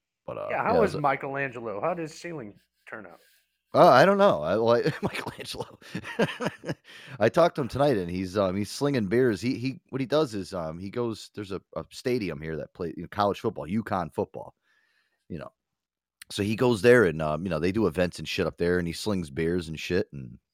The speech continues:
Speaker 1: it's a pretty chill job. He probably, probably meets a ton of chicks. Um,
Speaker 2: Oh, yeah.
Speaker 1: you know, and does that on, on c-, certain nights. So,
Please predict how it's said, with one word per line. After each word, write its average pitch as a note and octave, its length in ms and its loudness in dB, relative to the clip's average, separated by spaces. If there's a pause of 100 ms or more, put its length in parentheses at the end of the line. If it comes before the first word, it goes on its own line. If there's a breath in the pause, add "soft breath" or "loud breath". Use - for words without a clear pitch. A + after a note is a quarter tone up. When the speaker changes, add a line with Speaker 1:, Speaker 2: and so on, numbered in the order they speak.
(760)
Speaker 1:
it's - 80 -20
a - 40 -20
pretty D#3 200 2
chill B2+ 220 4
job. G#2 340 6
He D2 60 -6
probably, G#2+ 260 2
probably A#2+ 280 -2
meets G#2+ 200 -6
a - 60 -8
ton A2 200 -6
of D2 60 -8
chicks. - 480 -6 (220)
Um, D2 400 -8
Speaker 2:
Oh, A2 100 -6
yeah. F#2+ 240 -8 (1080)
Speaker 1:
you E2+ 100 -8
know, D2 160 -4
and D#2 180 -6
does D#2+ 220 -2
that D#2+ 260 0
on, D2+ 320 -10
on D2 140 -12
c-, - 180 -16
certain - 300 -10
nights. D#2+ 280 -8
So, C#2+ 220 -8